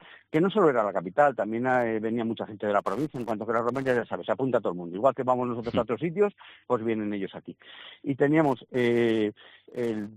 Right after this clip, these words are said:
Speaker 1: Cristo de Morales y la Iniesta. ¿Qué pasa? Que eran las dos fiestas locales, que son las dos que hay que, que tener, las dos que, que permite, eh, la legislación.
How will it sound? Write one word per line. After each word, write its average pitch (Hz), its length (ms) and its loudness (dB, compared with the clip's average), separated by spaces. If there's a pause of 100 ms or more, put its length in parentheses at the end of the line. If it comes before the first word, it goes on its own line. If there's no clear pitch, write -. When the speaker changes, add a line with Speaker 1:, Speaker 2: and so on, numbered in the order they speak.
Speaker 1:
Cristo 147 260 0
de 180 60 4
Morales 185 400 4 (200)
y 123 100 -2
la 110 100 2
Iniesta. 98 420 -4
¿Qué 156 160 0
pasa? 143 320 0 (120)
Que 98 1200 -4
eran 139 200 2
las 123 80 -4
dos 147 140 0
fiestas 175 260 -2
locales, 208 280 2
que 143 100 -4
son 175 140 -2
las 196 80 -4
dos - 160 -4
que 113 120 -2
hay 101 100 -2
que, 92 580 -2
que 101 100 -8
tener, 127 320 0
las 95 160 0
dos 110 180 -2
que, 92 380 -2
que 92 120 -6
permite, 95 680 -2 (440)
eh, 90 320 0
la 90 100 2
legislación. 80 540 -4